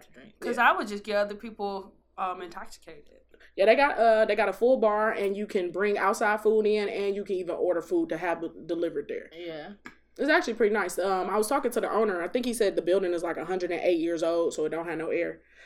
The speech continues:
Speaker 3: But he said that's what he's trying to work on within the next couple of years. So he called it Fuller size when it's hot, 'cause you just go and just fucking sweat.
Speaker 1: Yeah.
Speaker 3: <laughs> So I went with, um,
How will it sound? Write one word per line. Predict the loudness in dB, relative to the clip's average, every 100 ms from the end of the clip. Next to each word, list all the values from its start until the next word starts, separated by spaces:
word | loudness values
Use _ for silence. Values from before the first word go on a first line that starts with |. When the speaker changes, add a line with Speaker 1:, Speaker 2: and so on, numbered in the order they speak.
| -6
Speaker 3:
But | -2
he | 0
said | 0
that's | 0 -2
what | -4
he's | -4
trying | -4
to | -2
work | -4 -2
on | -4 -6
within | -6 -6
the |
next | -8 -8
couple | -10 -8
of |
years. | -8 -8 -8 -14 -12
So | -6 -4
he | -4
called | -2 -2
it | -2 2
Fuller | 4 4
size | 0 -2 -2 -4 -6
when | -8
it's | -6
hot, | -4 -4 -6 -12 _ -20 -10
'cause | -8
you | -8 -6
just | -8 -8 -14 -20 _ _ _
go | -8 -6
and | -8
just | -12 -14 -16 -14
fucking | -14 -14 -14
sweat. | -16 -18 -20 -16 -16 -14
Speaker 1:
Yeah. | -12 -12 -10 -8 2
Speaker 3:
<laughs> | 2 10 10 10 2 -16 -18 -2
So | 6 8
I |
went | 8 6 4
with, | 2 4
um, | 2 2 0 -2